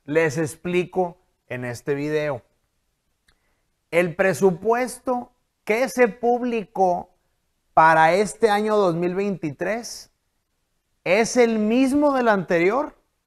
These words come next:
pero actualizado. Es un presupuesto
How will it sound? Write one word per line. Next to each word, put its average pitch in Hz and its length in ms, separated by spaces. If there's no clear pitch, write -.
pero 156 220
actualizado. 135 800
Es 156 160
un 196 160
presupuesto 202 1000